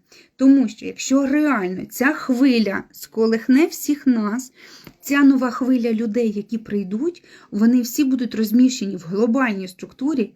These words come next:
під нами. Тобто хтось буде отримувати якийсь перелив, хтось буде отримувати там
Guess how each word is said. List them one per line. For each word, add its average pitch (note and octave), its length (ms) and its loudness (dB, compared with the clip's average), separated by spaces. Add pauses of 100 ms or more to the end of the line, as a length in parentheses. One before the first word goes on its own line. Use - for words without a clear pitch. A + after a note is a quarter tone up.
(140)
під A3 440 2
нами. G3+ 520 2 (420)
Тобто D#4 340 -6
хтось F#4 640 -2
буде D#4 280 -2
отримувати C4+ 520 2
якийсь B3+ 360 0
перелив, B3+ 720 0
хтось A4+ 260 -2
буде A3+ 220 0
отримувати A3 680 -2
там G3+ 300 -8